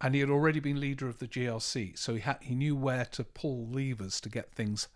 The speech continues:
done. That is an example of a successful second coming. Oh, well, haven't we ranged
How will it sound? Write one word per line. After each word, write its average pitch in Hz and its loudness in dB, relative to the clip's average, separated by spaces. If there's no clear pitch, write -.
done. 104 -2
That 117 0
is 147 2
an 123 -2
example 107 -4
of 107 -4
a 107 -4
successful - -2
second - -2
coming. 101 -2
Oh, 175 8
well, 156 6
haven't 170 4
we 160 4
ranged 147 6